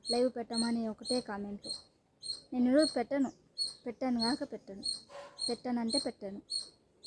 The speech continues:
అసలు పెట్టను. లైవ్కి వచ్చిన వాళ్ళంతా సూపర్ చాట్ చేయండి, పెడతా, లైవ్ పెడతా, లేదంటే పెట్టను.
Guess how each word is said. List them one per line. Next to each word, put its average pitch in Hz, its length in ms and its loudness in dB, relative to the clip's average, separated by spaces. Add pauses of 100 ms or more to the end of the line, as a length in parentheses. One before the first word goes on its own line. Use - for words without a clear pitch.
(320)
అసలు 269 180 2
పెట్టను. 208 360 -4 (1900)
లైవ్కి 277 240 10
వచ్చిన 285 240 8
వాళ్ళంతా 240 400 4
సూపర్ 269 320 -2 (100)
చాట్ 247 220 0
చేయండి, 208 380 0 (140)
పెడతా, 226 300 -2
లైవ్ 214 320 2
పెడతా, - 320 -6 (800)
లేదంటే 240 280 2
పెట్టను. 220 460 -4